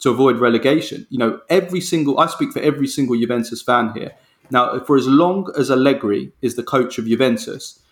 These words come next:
there will never be any light at the end of the tunnel for Juventus fans. There will never be anything for Juve fans to, to, to look forward to, to dream about in terms of rebuilding the team and developing a new team to succeed in the future, um,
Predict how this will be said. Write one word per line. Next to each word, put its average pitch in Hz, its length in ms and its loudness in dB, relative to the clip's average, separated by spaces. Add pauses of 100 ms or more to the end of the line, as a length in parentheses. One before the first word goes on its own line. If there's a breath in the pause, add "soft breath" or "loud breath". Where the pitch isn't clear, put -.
(180)
there 127 120 4
will 123 100 2
never 139 360 2
be 123 300 -4
any 147 220 2
light 127 420 0 (160)
at 120 80 -6
the 120 120 4
end 117 100 2
of 113 80 -4
the 113 40 -10
tunnel 104 440 -4
for 117 60 0
Juventus 110 460 -2
fans. - 400 -10
There 127 100 4
will 123 100 2
never 151 240 4
be 131 260 -2
anything 135 540 0
for - 120 -4
Juve 117 480 2
fans 107 480 -4 (200 soft breath)
to, 117 380 0
to, 110 260 -2
to - 140 -8
look - 220 -4
forward 151 260 4
to, 139 220 0
to 131 120 -4
dream 135 380 4
about 107 380 0
in 113 80 -6
terms 113 260 -2
of 110 140 -4
rebuilding 123 580 2
the 110 80 2
team 104 400 -4 (380 soft breath)
and 110 320 0
developing 139 500 0
a 117 80 2
new 117 180 4
team 113 300 0
to - 140 -12
succeed 123 480 -2
in 104 80 -2
the 101 80 -8
future, 107 520 -2 (380 loud breath)
um, 113 480 0